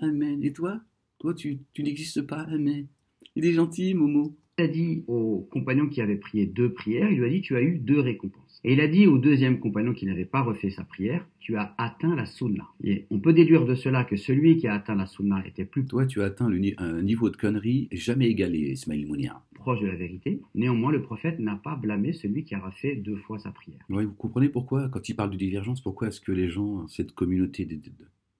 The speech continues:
Speaker 1: de Brel, de Hmir, pourquoi ils sont tout le temps dans la divergence ?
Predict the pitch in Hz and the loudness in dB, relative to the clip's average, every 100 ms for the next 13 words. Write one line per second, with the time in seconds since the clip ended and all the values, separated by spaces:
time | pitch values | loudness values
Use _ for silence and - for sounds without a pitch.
0 | _ - 117 - 85 131 165 160 _ _ | _ -10 -8 -6 -2 0 0 -6 _ _
1 | - 95 - - 131 151 - _ _ _ | -12 -8 -4 2 4 4 -2 _ _ _
2 | _ - 131 120 101 - - 110 95 92 | _ -2 0 0 -2 -6 -2 0 0 -2
3 | 104 156 202 - | -2 -4 -8 -12